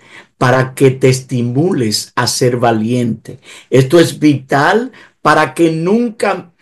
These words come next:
pienses en dar un paso atrás. ¿Quién eres tú como un hijo de Dios?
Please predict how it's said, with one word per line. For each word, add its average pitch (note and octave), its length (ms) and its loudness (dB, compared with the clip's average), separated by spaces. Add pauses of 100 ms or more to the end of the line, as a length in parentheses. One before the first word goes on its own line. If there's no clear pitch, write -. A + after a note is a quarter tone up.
(260)
pienses F3 760 -2
en D#3 240 0
dar F3 340 2
un E3 260 -4
paso C#3+ 340 -2
atrás. A#2+ 840 -6 (400)
¿Quién G#3+ 300 0
eres A3 420 4
tú A#3+ 300 0
como E3 240 2
un F#3 200 2
hijo E3+ 380 0
de C#3+ 140 4
Dios? D#3 760 0